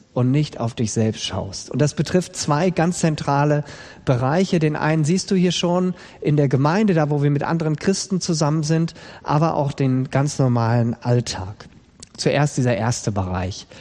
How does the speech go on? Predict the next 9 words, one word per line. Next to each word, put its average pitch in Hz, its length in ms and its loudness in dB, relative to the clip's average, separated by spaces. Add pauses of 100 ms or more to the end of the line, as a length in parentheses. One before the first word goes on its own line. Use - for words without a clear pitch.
(260)
Die 156 80 6
Bibel 220 360 4
ist - 200 -2
so 147 180 2
wunderbar 160 600 2 (240)
ehrlich. 147 640 0 (240)
Hier - 180 2
begegnet 180 500 2
uns 170 360 -2